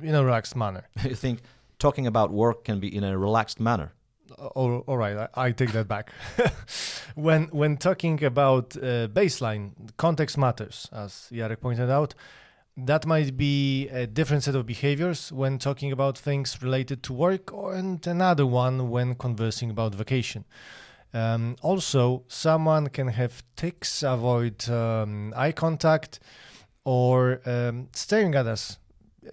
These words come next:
Speaker 1: in a normal conversation, and this is, uh, also their base-, ba-, their baseline. This is how they behave on regular basis, in regular situations.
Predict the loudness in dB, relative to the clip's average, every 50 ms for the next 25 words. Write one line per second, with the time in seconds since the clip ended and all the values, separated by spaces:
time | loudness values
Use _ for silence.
0 | _ _ -4 0 2 4 6 6 6 6 6 4 2 2 2 2 2 2 2 2
1 | 2 2 2 0 -2 -2 -2 -2 -2 -2 0 0 0 0 0 0 0 0 -2 -4
2 | -6 -4 -2 0 0 0 0 -2 -2 -2 -2 0 2 2 2 2 2 0 -2 -4
3 | -4 -8 -8 -6 -6 -6 -6 -6 -10 -12 -6 -2 0 0 2 0 0 -2 -6 -10
4 | -18 -20 _ _ 0 0 2 2 0 -2 -4 -4 -4 -6 -6 -10 -12 -18 -20 -20
5 | -20 -20 -10 -6 -4 -2 0 0 -2 0 0 2 2 2 2 0 0 -2 -4 -4
6 | -2 0 2 2 2 2 0 -4 -8 -16 -14 _ -4 -2 -2 -2 -2 -4 -6 -10
7 | _ _ -12 -8 -4 -2 -2 -2 -2 -2 -2 -2 -2 -2 -4 -2 -2 0 0 0
8 | -2 -6 -10 -10 -6 -4 -4 -4 -2 -4 -4 -4 -6 -8 -8 -6 -6 -6 -6 -6
9 | -10 -12 -14 -16